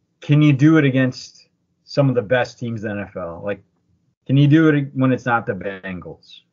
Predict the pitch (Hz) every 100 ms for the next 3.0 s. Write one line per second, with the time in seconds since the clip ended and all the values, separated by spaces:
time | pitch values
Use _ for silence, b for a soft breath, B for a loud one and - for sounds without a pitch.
0 | _ 110 107 98 95 _ _ _ _ _
1 | _ - 131 123 120 120 117 139 120 139
2 | 135 131 - 120 117 117 - - 113 -